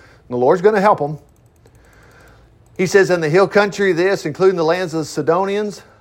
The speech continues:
Look at this. "I am ready to drive these people out from before the nation of Israel. So include all this territory when you divide the land among the nine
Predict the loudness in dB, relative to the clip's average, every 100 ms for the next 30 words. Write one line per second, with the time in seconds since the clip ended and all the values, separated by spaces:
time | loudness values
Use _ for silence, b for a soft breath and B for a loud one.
0 | b -2 0 0 0 0 2 0 -2 -4
1 | 0 2 2 0 -8 -12 -10 -10 -2 2
2 | 4 2 -2 -6 -6 -6 -6 -10 -12 -6
3 | -6 0 0 0 -6 b b b b b
4 | _ 0 0 0 -2 4 4 4 2 -2
5 | -4 -4 -4 -2 -2 -4 -10 -12 b b
6 | b -4 0 0 -2 0 2 4 4 4
7 | 2 0 -4 0 2 2 0 -2 -2 -4
8 | -10 -10 -10 -4 0 0 0 -4 -6 -6
9 | -8 -12 -12 -6 -6 -4 -8 -6 -6 -4
10 | -6 -10 -16